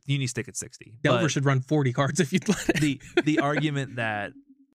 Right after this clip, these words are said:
Speaker 1: every deck is optimized at sixty is, I think, just wrong.
Speaker 2: Right.
Speaker 1: Because there are severe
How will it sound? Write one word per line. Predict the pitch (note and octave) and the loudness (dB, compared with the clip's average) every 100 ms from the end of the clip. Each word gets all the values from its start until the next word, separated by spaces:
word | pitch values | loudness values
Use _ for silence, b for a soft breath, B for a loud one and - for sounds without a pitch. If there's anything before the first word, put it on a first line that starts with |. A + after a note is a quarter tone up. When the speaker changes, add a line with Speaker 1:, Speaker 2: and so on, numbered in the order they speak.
| - | -4
Speaker 1:
every | C#3 C#3 D3+ | -2 0 -2
deck | B2 A2+ B2 | 0 -2 -4
is | - A#2 G#2+ | -6 -8 -4
optimized | G#2 A2 A#2+ A#2 A#2 A2+ - | -2 -2 -4 -2 -2 -4 -6
at | A2 - | -8 -6
sixty | - A2 - C#3+ | -6 -6 -4 -4
is, | - G#2+ | -4 -4
I | G#2+ | -4
think, | G#2+ A#2 | -4 -8
just | B2 A#2 - | -6 -8 -6
wrong. | F#2 F2 - | -8 -8 -12
Speaker 2:
Right. | B2 - | -10 -8
Speaker 1:
Because | G#2+ A2 G#2+ G2+ | -4 -4 -4 -2
there | B2+ C#3+ | -2 -2
are | B2 A2 G#2+ G#2+ - _ _ | -4 -6 -8 -10 -14 _ _
severe | - C3+ A2 G#2+ A2 C3 B2+ A#2 G2+ | -6 -4 -4 -8 -4 2 2 2 -4